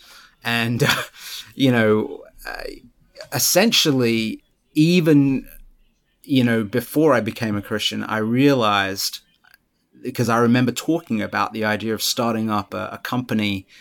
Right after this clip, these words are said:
that would perhaps tell the stories of folks who are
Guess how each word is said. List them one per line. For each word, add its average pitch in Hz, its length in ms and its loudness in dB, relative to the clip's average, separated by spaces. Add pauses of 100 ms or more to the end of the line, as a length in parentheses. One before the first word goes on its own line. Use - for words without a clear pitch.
(380)
that 113 260 -4
would 113 200 -6
perhaps - 880 -4
tell 123 320 -2
the 117 100 -4
stories 113 580 -4
of 104 120 -12
folks - 680 -6 (840)
who 123 200 4
are 107 580 2